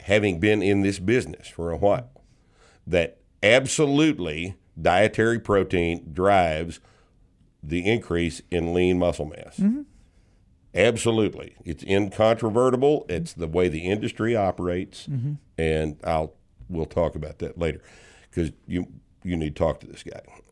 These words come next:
Speaker 2: Oh, yeah.
Speaker 1: Anyway.
Speaker 2: So the next macronutrient would be carbohydrates. So the type of training that we do, resistance training, barbell training, we're lifting weights. You can't burn fat effectively when you're lifting weights.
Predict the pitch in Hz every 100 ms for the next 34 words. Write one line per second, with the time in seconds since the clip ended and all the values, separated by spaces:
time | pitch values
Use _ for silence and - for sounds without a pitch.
0 | 123 117 107 98 - 120 104 82 71 -
1 | _ _ - 135 131 180 190 - - 127
2 | 123 117 107 104 110 92 95 - 110 87
3 | 107 85 57 - - - _ - - -
4 | - 98 92 _ _ 98 - 165 170 -
5 | 139 127 120 101 113 110 92 - 110 -
6 | - _ _ _ _ - - 101 123 -
7 | 110 - 117 110 110 98 110 104 104 101
8 | 110 104 101 120 143 - 95 87 - -
9 | - _ - - - - - 107 156 143
10 | - - 117 - 135 123 - 127 107 -
11 | - - 143 - 104 87 90 98 _ _
12 | - 95 95 98 - 101 190 - -